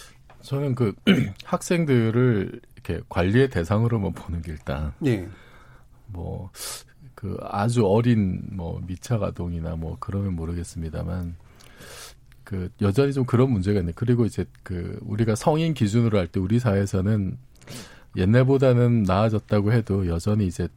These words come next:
Speaker 1: 대학을 나와야 제대로 된 인간이다라고 하는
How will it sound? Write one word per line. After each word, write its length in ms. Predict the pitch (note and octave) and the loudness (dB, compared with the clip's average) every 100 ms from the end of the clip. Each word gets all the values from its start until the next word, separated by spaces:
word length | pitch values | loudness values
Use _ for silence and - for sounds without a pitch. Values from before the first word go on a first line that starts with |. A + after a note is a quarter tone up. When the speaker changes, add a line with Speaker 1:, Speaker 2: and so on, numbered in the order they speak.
| - - | -16 -6
Speaker 1:
대학을 540 | F2+ F2 A2 A#2+ C3 | 0 4 4 4 4
나와야 560 | G#2+ E2+ G2 A2+ A2 F#2+ | 4 4 4 4 4 2
제대로 460 | - F#2 G#2+ A#2 G#2+ | 0 0 2 2 0
된 180 | G2 | 0
인간이다라고 960 | E2+ E2+ F#2+ F#2 E2 D2+ E2 F2 C#3+ D3 | 0 -2 0 0 -2 -4 0 0 2 2
하는 460 | C3+ A#2 F#2+ E2+ | 4 4 2 -2